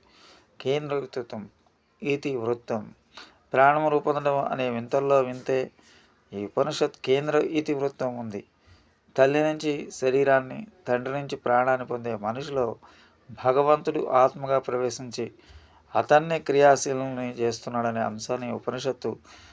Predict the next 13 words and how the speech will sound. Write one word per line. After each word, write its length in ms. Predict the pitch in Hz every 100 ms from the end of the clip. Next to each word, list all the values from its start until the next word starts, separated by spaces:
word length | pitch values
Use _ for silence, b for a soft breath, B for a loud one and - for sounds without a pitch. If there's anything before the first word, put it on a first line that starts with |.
| B _
రెండు, 340 | 113 131 147 165
మూడు 220 | 147 147
అధ్యాయాల్లో 880 | 156 80 117 127 127 127 127 107 - - - -
విపులీకరిస్తున్నాయి. 1000 | 127 - 151 151 139 127 110 - 98 - _ b b b b b _ - _ _ _ _
శ్రీశంకరులు, 800 | - 147 156 160 151 151 143 143
శ్రీమధ్వాచార్యులు 920 | 139 123 123 123 113 139 139 135 131
వంటి 400 | 123 120 113 104 - b b b b -
మహానుభావులు 540 | 110 139 143 139 131
ఈ 40 | 127
ఉపనిషత్తు 480 | 120 139 143 135 135
వ్యాఖ్యానం 600 | 117 117 113 - 123 120
రచించారు. 540 | 117 110 110 107 98 98
మొట్టమొదటిసారి 840 | 120 - 147 147 139 156 135 127